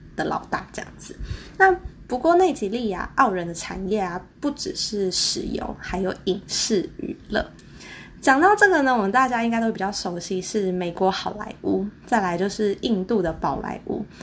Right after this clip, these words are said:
但是就生-，电影生产的数量来说，奈及利亚的奈-，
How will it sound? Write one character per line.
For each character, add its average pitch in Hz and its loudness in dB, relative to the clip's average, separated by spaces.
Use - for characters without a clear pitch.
但 415 6
是 415 8
就 392 6
生-， 359 2
电 262 4
影 196 0
生 277 2
产 202 -4
的 175 -4
数 190 0
量 180 -2
来 165 -6
说， 170 -2
奈 226 4
及 190 0
利 214 2
亚 170 -2
的 - -4
奈-， 185 -2